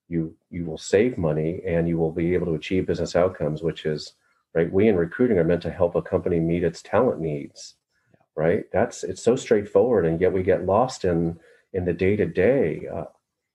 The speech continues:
uh, one, one more piece on this before I kind of let you, let you may, uh, kind of chime in on this, but I have never,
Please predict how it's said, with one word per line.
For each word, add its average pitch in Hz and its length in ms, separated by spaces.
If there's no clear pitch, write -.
uh, 95 100
one, 110 460
one 123 160
more 110 360
piece 107 220
on 90 80
this 82 120
before 92 340
I 80 40
kind 82 200
of 82 240
let 90 220
you, 92 140
let 87 220
you 92 80
may, 87 260
uh, 87 280
kind 82 200
of 82 160
chime 85 300
in 117 140
on 95 100
this, 82 160
but 85 240
I 123 120
have 92 240
never, 90 760